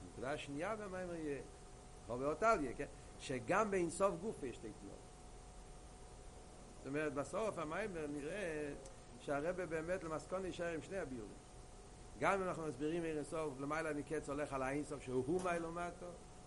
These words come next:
וגם אין סוף מיילו מטו כותב, ונגיע לאילומס, ואילומס מיילו מטו, שני הדברים נכונים, תלויים זה בזה גם כן, יה-,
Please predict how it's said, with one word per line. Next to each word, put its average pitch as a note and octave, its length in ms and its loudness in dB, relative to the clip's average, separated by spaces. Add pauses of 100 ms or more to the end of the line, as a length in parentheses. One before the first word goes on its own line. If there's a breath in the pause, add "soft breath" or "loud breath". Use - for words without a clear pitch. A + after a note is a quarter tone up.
(440 loud breath)
וגם D3 360 6
אין D#3+ 160 2
סוף F3 200 2
מיילו F3 220 2
מטו F3 180 2
כותב, E3 260 -2
ונגיע D3+ 340 2
לאילומס, F3 580 4 (420)
ואילומס A3 320 8
מיילו G#3 240 4
מטו, F#3+ 300 0
שני F3+ 160 0
הדברים F3 400 2
נכונים, B2+ 480 -6 (1000)
תלויים C#3 240 2
זה D3 120 4
בזה B2+ 200 -2
גם A#2+ 200 -2 (100)
כן, D3 160 -6 (480)
יה-, B2 180 -2